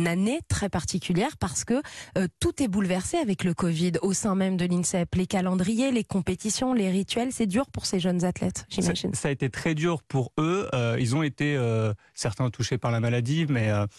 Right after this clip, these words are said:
Speaker 2: euh, finalement, c'était peut-être pas ça le, le plus, euh, le plus grave pour eux, c'était surtout de pas avoir d'objectif clair, et je pense que ça, Imani, euh, pourra témoigner. Euh, le, le fait de pas savoir,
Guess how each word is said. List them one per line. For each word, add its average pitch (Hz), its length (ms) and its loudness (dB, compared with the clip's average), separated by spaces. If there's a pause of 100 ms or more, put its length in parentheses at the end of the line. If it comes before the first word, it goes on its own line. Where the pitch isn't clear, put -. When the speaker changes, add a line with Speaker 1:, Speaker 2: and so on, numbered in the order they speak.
(360)
Speaker 2:
euh, 113 140 0
finalement, 131 400 0
c'était 120 300 -2 (360)
peut-être 120 260 -2
pas 131 140 -2
ça 151 180 -2
le, 123 100 0
le 110 220 0
plus, 135 260 -2
euh, 117 200 2
le 107 100 0
plus 120 160 -4
grave 143 400 -2
pour 123 180 0
eux, 143 60 0
c'était - 240 -4
surtout 151 460 -2 (340)
de - 60 -2
pas 147 140 -2
avoir 139 180 -2
d'objectif 120 520 -2
clair, 143 320 0
et 107 60 -2
je - 60 -6
pense 127 180 -2
que - 140 -4
ça, 113 400 0
Imani, 113 440 2
euh, 110 160 2
pourra 110 380 0
témoigner. 120 540 0 (400)
Euh, 107 320 0
le, 104 200 0
le 120 120 0
fait 147 160 -2
de 131 80 0
pas 131 160 -2
savoir, 143 560 -2